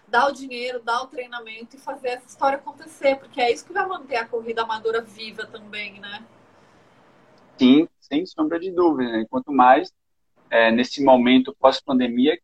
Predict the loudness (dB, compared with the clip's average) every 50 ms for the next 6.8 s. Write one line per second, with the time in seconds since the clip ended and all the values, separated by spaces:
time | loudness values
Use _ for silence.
0 | _ -14 -8 -6 -4 -2 -2 0 2 2 4 4 4 4 4 2 2 0 0 -2
1 | -2 0 2 4 6 8 10 10 8 8 6 _ 0 0 2 4 6 6 6 8
2 | 8 6 6 8 6 6 8 10 10 12 12 10 8 6 0 2 2 2 2 2
3 | -2 -2 -2 -4 -6 -12 -8 -6 -6 -6 -4 -4 -4 -2 -2 -4 -4 -4 -8 -8
4 | -8 _ -20 -20 -18 -14 -10 -2 2 4 4 4 4 -2 -12 -18 -12 -2 4 4
5 | 6 6 6 6 8 10 10 10 10 8 6 8 8 8 6 4 4 4 4 4
6 | 6 4 2 2 0 _ 0 4 6 6 8 6 6 4 2 0